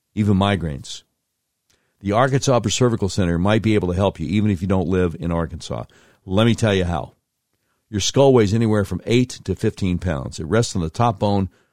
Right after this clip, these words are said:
of your spinal column, the atlas, which only weighs two ounces. So it's really easy for your atlas to get out of alignment. If it does, your whole spinal column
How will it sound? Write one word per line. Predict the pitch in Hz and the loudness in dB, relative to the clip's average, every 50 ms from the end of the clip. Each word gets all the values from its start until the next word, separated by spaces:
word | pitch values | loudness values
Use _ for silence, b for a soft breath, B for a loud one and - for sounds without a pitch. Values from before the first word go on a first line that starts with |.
| _ - | _ -12
of | 87 90 | -6 -4
your | 92 92 | -4 -4
spinal | - - - 117 107 107 101 92 | -4 -2 -2 0 0 0 0 -2
column, | - - 87 71 71 73 | -4 -4 -6 -4 -4 -4
the | 76 82 92 | -2 0 2
atlas, | 107 110 - 76 76 - - - - - _ _ _ _ _ _ _ _ _ _ _ _ _ _ _ - | 0 0 0 -2 -8 -10 -10 -14 -14 -16 _ _ _ _ _ _ _ _ _ _ _ _ _ _ _ -10
which | 92 - | -2 0
only | 127 156 180 185 | 2 4 6 6
weighs | 190 180 143 - | 6 6 4 2
two | - 160 156 | 2 0 2
ounces. | 151 143 123 - - 92 - - - _ _ _ _ _ _ _ _ _ _ _ _ _ _ | 2 0 -2 -2 -6 -12 -12 -14 -16 _ _ _ _ _ _ _ _ _ _ _ _ _ _
So | - - | -8 -8
it's | 98 - - | -6 -2 2
really | 110 127 147 156 | 2 2 4 4
easy | 147 139 127 92 92 78 | 4 2 2 2 0 -6
for | - - 87 | -6 -4 -2
your | 82 87 82 | -2 0 0
atlas | 85 120 - 95 98 92 - | 0 0 -2 -2 -4 -8 -6
to | - | -4
get | - 98 95 | -2 0 0
out | 95 98 | 0 0
of | 85 | 0
alignment. | 95 95 98 101 101 98 85 71 - - _ _ _ _ _ _ _ _ _ b b b b | -2 -2 -2 0 0 -2 -2 -6 -8 -14 _ _ _ _ _ _ _ _ _ b b b b
If | b 92 | b -2
it | 98 92 | -2 2
does, | 85 127 143 165 185 180 - - | 4 4 6 6 4 2 0 0
your | 107 98 | 0 2
whole | 117 135 | 2 2
spinal | - - - 147 143 156 151 131 | 0 0 0 0 0 2 0 0
column | - 131 127 120 123 120 107 | 0 2 2 2 2 0 -2